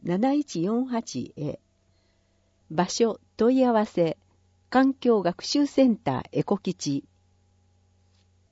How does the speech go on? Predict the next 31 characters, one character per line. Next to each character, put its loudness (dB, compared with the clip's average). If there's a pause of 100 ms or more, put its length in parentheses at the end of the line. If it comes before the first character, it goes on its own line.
マ 2
ー 2
メ 4
イ 0
ド 0
パ -6
レ 0
ス -8
の -6
水 -2
中 -4
講 -4
座。 -10 (880)
一 -2
月 -2
二 -4
十 -20
日 -4
水 -2
曜、 -2 (260)
午 -2
前 2 (200)
十 0
一 -2
時 -6
か -6
ら -8
正 -2
午。 -10 (680)
内 0
容、 -4